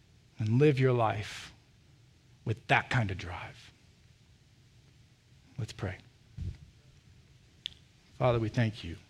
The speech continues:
for the hope of heaven.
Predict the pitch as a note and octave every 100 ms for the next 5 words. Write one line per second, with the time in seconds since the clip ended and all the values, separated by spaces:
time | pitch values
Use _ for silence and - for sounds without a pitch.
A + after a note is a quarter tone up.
0 | - - - _ _ - - - - -
1 | - - - - _ - _ _ - -
2 | _ - _ - _ - - - - -
3 | - - - - - - - G2+ F2+ A#2+
4 | A#2 G#2+ G#2+ F#2+ E2+